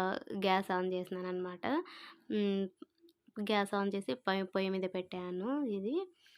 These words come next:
మ్, కర్రీ కో-, ఇది ఫ్రై కోసమని. And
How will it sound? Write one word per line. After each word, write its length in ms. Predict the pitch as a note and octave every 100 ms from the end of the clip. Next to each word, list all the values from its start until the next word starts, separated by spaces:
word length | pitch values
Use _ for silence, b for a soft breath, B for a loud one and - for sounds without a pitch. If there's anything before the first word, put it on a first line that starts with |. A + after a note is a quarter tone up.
| b _ _
మ్, 440 | - G#3 G3 F#3+ F#3+ F#3
కర్రీ 240 | F#3+ G3+
కో-, 160 | G3 G3
ఇది 160 | F#3+ F#3
ఫ్రై 220 | F#3+ F#3+
కోసమని. 640 | F#3 G3 F#3 F3 F3 G#3 D#4+ F4 B B -
And 200 | G3+